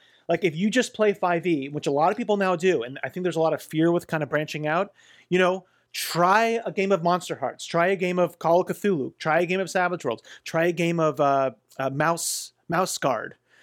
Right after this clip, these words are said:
Um, whenever I've, you know, either as a G M or as a player, and I've seen this happen, uh, just playing a little bit of a different system,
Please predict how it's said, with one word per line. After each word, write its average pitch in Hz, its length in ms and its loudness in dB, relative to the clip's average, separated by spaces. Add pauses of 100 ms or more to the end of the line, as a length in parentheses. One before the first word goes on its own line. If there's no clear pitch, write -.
(240)
Um, 147 360 0 (180)
whenever 202 400 2
I've, 190 420 0 (180)
you 180 80 -4
know, 143 320 0 (260)
either 170 240 2
as 151 120 0
a 147 40 -6
G 170 200 0
M 180 140 2
or 170 60 2
as 160 80 -2
a 165 60 -4
player, 165 240 2
and 156 100 -4
I've 147 80 -8
seen 180 160 -4
this 160 140 -2
happen, 156 480 -2 (260)
uh, 143 100 -2
just - 300 -2
playing 226 420 0
a 196 80 -4
little 185 220 2
bit 190 120 2
of 175 80 2
a 165 40 0
different 165 280 -6
system, 139 600 -4